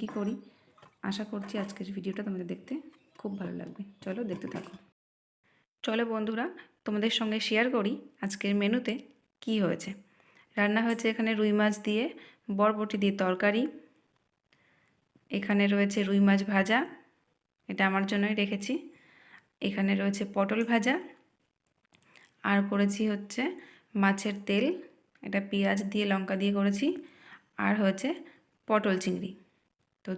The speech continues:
চলো আমরা খাওয়া দাওয়া করি, তোমরা পুরো ভিডিওটা দেখতে থাকো। এইমাত্র স্নান করে এলাম বন্ধুরা, আমাকে দেখে একটু মনে হচ্ছে আমি এইমাত্র স্নান করলাম। দেখো ঘেমে জল হয়ে গেছি। এই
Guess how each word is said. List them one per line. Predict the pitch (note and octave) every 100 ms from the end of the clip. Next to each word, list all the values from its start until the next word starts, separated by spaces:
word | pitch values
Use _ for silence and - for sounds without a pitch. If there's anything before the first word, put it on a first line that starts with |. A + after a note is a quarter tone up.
| F#3
চলো | G3+ G#3 F4 - - _ -
আমরা | F#3 F3+ F#3
খাওয়া | F#3+ G3
দাওয়া | G#3+ A3
করি, | A3+ C4+ F#4 - - -
তোমরা | F#3+ F3+ F3+
পুরো | G#3+ A#3 B3
ভিডিওটা | F#3+ F3 C4+ F4+ - -
দেখতে | G#3 G3+ F3
থাকো। | - F3+ _ _ - G#3+
এইমাত্র | A3 A3 - A3+
স্নান | G#3 G3 G3
করে | G3+ G3+
এলাম | G3+ G3
বন্ধুরা, | G3 G3 G#3 C4+ - - - - F#3+
আমাকে | G3 G3+ F#3+
দেখে | G3 G#3
একটু | G3 - A3 G3+
মনে | G3+ G#3
হচ্ছে | G3 G3 - C4
আমি | G3 G3
এইমাত্র | G3 G3 G3 A3
স্নান | - G3 F#3+
করলাম। | G3 G#3 A3+ G#3
দেখো | F#3+ C4 C4+ - - - _ - G3+
ঘেমে | A3+ A3 A3+ A#3+ G3
জল | G3+ G3 G#3+ G#3+
হয়ে | G3 F#3+
গেছি। | F#3+ - G#3+ - - - _
এই | -